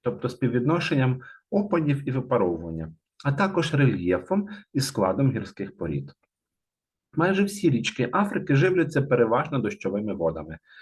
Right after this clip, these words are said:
тому з-, водність річок зменшується від екватора до тропіків. У тропічному поясі часто трапляються сухі річища, ваді.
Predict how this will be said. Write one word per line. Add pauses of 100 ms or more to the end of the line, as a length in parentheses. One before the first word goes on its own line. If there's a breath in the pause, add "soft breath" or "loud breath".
(180 loud breath)
тому
з-,
водність
річок (200)
зменшується
від
екватора
до
тропіків. (520 loud breath)
У
тропічному
поясі
часто
трапляються
сухі
річища, (140)
ваді.